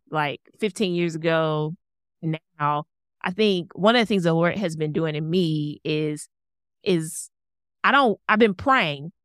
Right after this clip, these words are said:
"God, I don't wanna just desire marriage for the sake of desiring marriage. But I would love it if I met a person and in meeting them,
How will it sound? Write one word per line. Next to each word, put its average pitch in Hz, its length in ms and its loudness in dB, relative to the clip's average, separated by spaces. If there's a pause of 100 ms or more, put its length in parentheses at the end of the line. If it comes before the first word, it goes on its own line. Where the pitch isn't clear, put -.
(120)
"God, 202 180 2
I 214 100 2
don't 269 160 2
wanna 214 160 2
just 185 400 -8 (120)
desire 175 480 2
marriage 147 720 -6 (320)
for - 180 -4
the 147 80 -4
sake 165 280 -4
of 185 100 -4
desiring 143 480 -6
marriage. - 540 -12 (600)
But 185 540 2
I 226 140 4
would 247 200 2
love 214 240 4
it 165 220 -4
if 196 120 -12
I 160 100 -4
met 190 280 0
a 240 60 0
person - 720 -10 (260)
and 156 440 -2
in 170 220 0
meeting 196 320 2
them, 139 480 -6